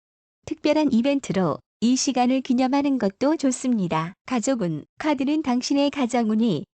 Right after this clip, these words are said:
그리 좋지 않다고 말하네요. 가족의 감사함과 소중함을 충분히 알고는 있지만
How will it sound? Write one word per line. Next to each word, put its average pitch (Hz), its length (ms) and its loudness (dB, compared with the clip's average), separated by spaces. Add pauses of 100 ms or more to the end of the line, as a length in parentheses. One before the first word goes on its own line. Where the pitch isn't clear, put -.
(100)
그리 285 240 2
좋지 285 340 0
않다고 285 460 0
말하네요. 214 680 0 (720)
가족의 269 420 0
감사함과 262 800 0
소중함을 285 640 2
충분히 294 480 -2
알고는 226 480 2
있지만 180 580 -2